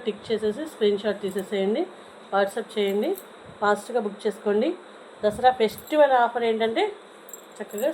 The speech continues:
శారీ బై చేసిన వాళ్ళకి ఫైవ్ పర్సెంట్ అయితే డిస్కౌంట్ ఉంటుంది. లైవ్లో చెప్పేశాము కాబట్టి,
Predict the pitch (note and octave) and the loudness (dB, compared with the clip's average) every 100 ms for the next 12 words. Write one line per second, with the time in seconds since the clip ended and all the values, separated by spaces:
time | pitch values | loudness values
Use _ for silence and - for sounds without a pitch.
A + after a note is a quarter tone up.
0 | - G#3 G#3 G3+ G3 G3+ G#3+ G#3+ G#3 G3+ | 0 0 0 0 0 -2 -4 0 0 0
1 | G#3 E4+ A3 B3 C#4+ B3+ B3 G#3+ G3+ A3+ | -2 0 2 2 4 0 0 -2 -2 -2
2 | G3 G3 A3+ G#3 G3+ F#3+ G3+ C#4 F#4+ - | -4 -2 0 0 0 -2 -2 -2 -4 -8
3 | - - - G#3+ G#3 G#3+ B3 A3 G3+ G#3 | -20 -20 -6 0 2 2 -2 -2 -6 -6
4 | G#3 G3+ A#3 G4 - - - - G#3 G3+ | -4 -2 0 -2 -4 -18 -20 -6 -2 -2
5 | G#3+ | -2